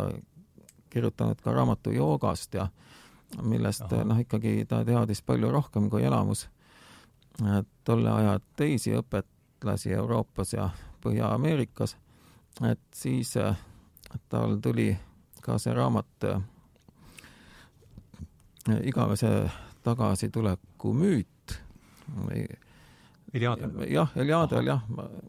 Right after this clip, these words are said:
Speaker 1: alguses ta kirjutas selle rumeenia keeles, aga tuntuks sai ikka selle mit
Speaker 2: Mhm.
Speaker 1: de l'Eternel Retour, prantsuskeelne. Ja seal ta käsitleb igavest tagasitulekut,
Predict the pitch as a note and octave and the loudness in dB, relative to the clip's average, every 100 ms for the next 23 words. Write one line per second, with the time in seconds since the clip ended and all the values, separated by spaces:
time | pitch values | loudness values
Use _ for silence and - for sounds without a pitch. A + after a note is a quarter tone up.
0 | - _ _ _ - - - D#3+ C3+ B2 | -20 _ _ _ -14 -8 -2 0 0 -2
1 | - E3 - - B2 C#3 F3+ F3+ C3+ C#3+ | -2 -2 -2 -2 -4 -2 0 0 0 0
2 | E3+ B2 G#2+ A#2 A2 A2 C3+ A#2+ G#2 - | 0 0 0 0 0 0 -2 -4 -6 -6
3 | - A2 G#2+ - - A2+ A2+ B2 C#3 _ | -6 -4 -4 -6 -4 -2 0 0 -2 _
4 | - - - E2+ D#2 F2 A#2+ A2+ A2+ - | -12 -10 -8 -10 -12 -10 -4 -2 -2 -2
5 | A#2 B2 A2 - - _ - B2 A2+ - | 0 0 0 -4 -14 _ -8 -6 -4 0
6 | E3+ G2 F2+ - - B2 A#2 - A2+ - | 2 2 -2 -8 -8 -2 -2 -2 -6 -2
7 | D3+ A2 G#2+ - - - - - - A#2+ | 0 0 -2 -4 -20 -20 -20 -20 -4 0
8 | G#2+ G#2+ A2 C3+ A#2 G#2+ A2 A2 - _ | 4 4 2 4 4 2 0 0 -6 _
9 | - B2 B2 - A2+ C3+ A#2+ A2 A2 - | -4 -2 -2 -4 -4 -2 0 -2 -2 -2
10 | C3 G#2 B2 C3+ A2+ - - - | -2 -2 -2 -2 -2 -2 -8 -8